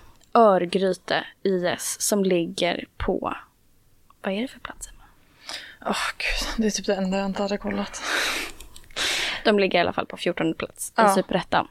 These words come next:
Speaker 2: Så
Speaker 1: Vilket innebär nedflyttningskval.
Speaker 2: Precis, vilket
Speaker 1: Ja.
Speaker 2: är, eh, ett, eh,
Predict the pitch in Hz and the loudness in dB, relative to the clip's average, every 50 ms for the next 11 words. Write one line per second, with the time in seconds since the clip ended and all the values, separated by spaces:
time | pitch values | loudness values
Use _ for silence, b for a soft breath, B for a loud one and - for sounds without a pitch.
0 | _ _ _ _ - 202 226 254 269 247 233 - 262 240 220 214 208 214 202 190 | _ _ _ _ 0 6 8 10 10 10 8 8 6 6 6 6 6 6 6 6
1 | 196 196 185 180 - 196 - - 190 185 - - - - - 233 262 269 220 - | 6 2 0 0 0 -4 -2 0 0 0 0 -2 -2 -2 2 4 6 6 6 6
2 | - - - 202 202 208 202 240 233 226 - 254 208 - - - - - 202 220 | 4 2 4 4 4 6 8 8 6 8 10 8 8 8 6 0 0 4 6 6
3 | 220 - 226 220 - - 202 185 180 175 175 180 - 104 110 - - - 196 185 | 6 8 6 4 8 8 8 10 10 10 8 8 6 6 4 4 6 6 8 8
4 | 180 185 185 117 113 - - - 196 _ - - - - 190 185 | 8 8 6 6 4 4 4 0 0 _ -2 -2 2 4 4 4